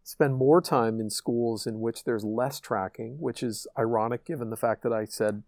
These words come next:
that in third grade, going into that accelerated reading program helped me to understand that I had talent in a particular, uh, verbal domain. Um, you know, I think that that's a place where we're failing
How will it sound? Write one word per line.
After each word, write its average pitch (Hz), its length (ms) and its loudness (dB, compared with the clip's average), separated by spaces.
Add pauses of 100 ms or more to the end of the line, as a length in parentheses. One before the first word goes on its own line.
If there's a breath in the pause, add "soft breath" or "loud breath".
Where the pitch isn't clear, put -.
that 117 200 -2 (420 soft breath)
in 117 180 0
third 117 240 2
grade, 123 300 4
going 117 220 2
into 113 140 -2
that 110 160 2
accelerated 107 640 2
reading 117 340 0
program 101 400 0
helped 110 280 -2
me 110 140 -4
to 107 120 -4
understand 107 720 -4 (340 soft breath)
that 110 240 0
I 98 160 -2
had 98 240 -6
talent 101 360 -2
in 101 100 -8
a - 20 -8
particular, 104 720 -4
uh, 113 220 -6
verbal 117 560 2 (160)
domain. 101 500 -2 (500 soft breath)
Um, 120 440 8 (1120)
you 151 140 2
know, 123 220 2
I - 140 -2
think 143 440 2
that 156 200 -6
that's 139 460 4 (100)
a 143 80 -2
place 156 500 2
where 143 460 6
we're 147 180 0
failing 143 640 0